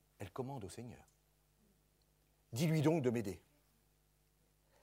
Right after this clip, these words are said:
Vous voyez, on, on sent. Bon, voilà, hein, je ne vais pas insister. Et le Seigneur va reprendre Marthe sur deux choses, et peut-être même sur trois.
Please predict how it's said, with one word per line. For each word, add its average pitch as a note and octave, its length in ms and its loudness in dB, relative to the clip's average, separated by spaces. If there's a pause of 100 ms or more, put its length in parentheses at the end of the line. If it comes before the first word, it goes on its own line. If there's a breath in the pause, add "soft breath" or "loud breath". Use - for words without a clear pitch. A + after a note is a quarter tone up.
Vous A2+ 60 0
voyez, A#2+ 240 0 (160)
on, G#2 180 -8
on G#2+ 100 -8
sent. - 140 -8 (180)
Bon, D#2+ 120 -16 (100)
voilà, F2 320 -10
hein, D#2+ 100 -20
je F2 120 -12
ne F#2 60 -8
vais F2 40 -10
pas G2 340 4 (400 loud breath)
insister. G2+ 680 -4 (500 loud breath)
Et C#3 60 4
le D#3 80 6
Seigneur G#3 320 6
va D#3+ 120 8
reprendre D#3 800 6
Marthe C3 540 4
sur - 260 -6
deux G#2+ 200 -2
choses, F2 460 -6 (960)
et - 40 -18
peut-être - 300 -10
même F#2 180 -6
sur - 200 -16
trois. - 260 -20